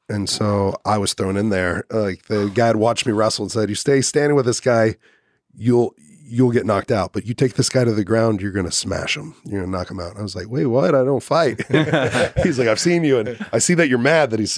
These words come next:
he was talking trash to the press, and, um, because it was the weigh-ins, and, uh, there was a press conference, and he was, he was just saying, "Oh, he ended up in the hospital one night early.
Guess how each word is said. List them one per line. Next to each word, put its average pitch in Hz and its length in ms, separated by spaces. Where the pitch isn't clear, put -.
he 135 60
was 127 120
talking 123 280
trash 113 340
to 117 60
the 101 100
press, 107 380
and, 92 180
um, 98 360
because 95 540
it 104 80
was 90 160
the 98 80
weigh-ins, 101 540
and, 95 320
uh, 92 140
there 92 120
was 87 80
a - 40
press 110 200
conference, 95 360
and 90 80
he 90 60
was, - 280
he 107 80
was 87 80
just 90 160
saying, 95 280
"Oh, 104 120
he 92 120
ended 110 200
up 107 100
in 101 60
the 95 60
hospital 101 400
one 92 180
night 90 160
early. 117 320